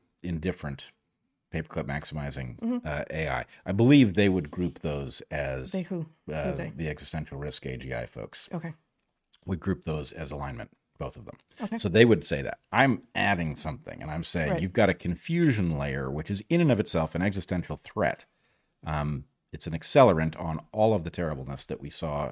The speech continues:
Speaker 1: during covid, on whatever the next thing is.
Speaker 2: Did I say trisomy?
Speaker 1: You did.
Speaker 2: Yeah,
Speaker 1: You
Speaker 2: that's
Speaker 1: meant
Speaker 2: wrong.
Speaker 1: trichotomy.
Speaker 2: Tri-, yeah, and I, then I said,
Speaker 1: No, you
Speaker 2: no,
Speaker 1: meant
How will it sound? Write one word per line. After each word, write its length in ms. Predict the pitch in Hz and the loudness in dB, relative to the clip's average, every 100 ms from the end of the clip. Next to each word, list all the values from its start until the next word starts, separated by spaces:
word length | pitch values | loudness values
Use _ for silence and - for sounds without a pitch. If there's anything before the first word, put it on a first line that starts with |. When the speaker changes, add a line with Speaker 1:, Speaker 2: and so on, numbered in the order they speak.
| - | -8
Speaker 1:
during 280 | 76 69 | -8 -8
covid, 380 | 69 73 65 71 | -8 -8 -8 -8
on 140 | 69 85 | -6 -4
whatever 240 | 107 117 | -2 0
the 80 | 104 | 0
next 240 | 104 - | 0 -4
thing 180 | - 113 | -8 -8
is. 260 | - - - _ _ _ - | -10 -14 -18 _ _ _ -14
Speaker 2:
Did 80 | |
I 40 | 330 | -10
say 140 | - | -8
trisomy? 600 | - - 175 - 190 175 - - | -8 -8 -10 -8 -6 -8 -10 -8
Speaker 1:
You 200 | 87 85 - | -6 -6 -6
did. 480 | 90 80 82 57 53 | -6 -4 -4 -6 -8
Speaker 2:
Yeah, 120 | 175 | -2
Speaker 1:
You 80 | 104 | 2
Speaker 2:
that's 40 | 107 | 2
Speaker 1:
meant 140 | 92 | 2
Speaker 2:
wrong. 300 | 170 160 76 | 0 0 -2
Speaker 1:
trichotomy. 720 | - - 104 95 69 50 - | -4 -4 0 0 0 -6 -12
Speaker 2:
Tri-, 220 | - 180 175 | -10 -10 -8
yeah, 120 | 175 | -6
and 80 | 165 | -6
I, 60 | 160 | -4
then 140 | 170 | -4
I 80 | 160 | -6
said, 160 | 165 | -4
Speaker 1:
No, 140 | 175 - | -2 0
you 120 | 175 | 2
Speaker 2:
no, 60 | 107 | 2
Speaker 1:
meant 260 | 95 85 | 2 0